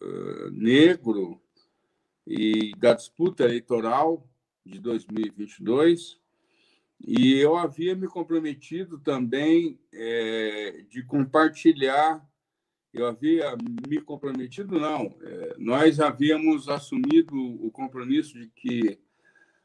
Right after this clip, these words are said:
a professora Ellen Souza dividiria comigo nessa live, mas ela tá participando de um congresso internacional que vai até terça-feira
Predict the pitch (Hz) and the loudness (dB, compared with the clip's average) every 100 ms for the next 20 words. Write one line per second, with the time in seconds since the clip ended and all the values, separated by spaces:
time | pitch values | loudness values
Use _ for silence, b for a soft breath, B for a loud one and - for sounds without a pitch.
0 | _ 113 139 127 143 139 147 143 131 139 | _ -6 -4 0 -2 4 4 4 4 0
1 | 156 151 135 - 135 143 139 147 151 127 | 0 0 -4 -4 -2 -2 -4 -2 0 -2
2 | 113 113 135 135 127 135 143 147 160 131 | -6 -8 -8 -8 -12 -6 -6 -4 -8 -6
3 | 147 170 120 104 87 _ _ _ _ _ | -6 -6 -10 -20 -20 _ _ _ _ _
4 | _ _ _ - _ - 110 110 110 - | _ _ _ -20 _ -6 -2 -2 -2 -4
5 | 120 107 113 139 143 139 131 127 127 135 | -4 -2 -2 -2 -4 -2 -2 -4 -4 -4
6 | 135 131 135 - 147 - 127 - 139 143 | -4 -6 -4 -2 -2 -2 -10 -6 -4 -4
7 | 143 120 127 139 - 139 120 127 151 180 | -4 -4 -4 -4 -4 -4 -2 0 0 0
8 | 185 156 139 131 113 113 - 101 104 117 | -2 -2 -2 -2 -6 -6 -10 -14 -10 -10
9 | 113 113 107 110 107 120 120 - 135 160 | -10 -14 -10 -8 -8 -4 -6 -4 -2 -2
10 | - 151 - 107 107 117 | -2 -10 -8 -4 -2 -4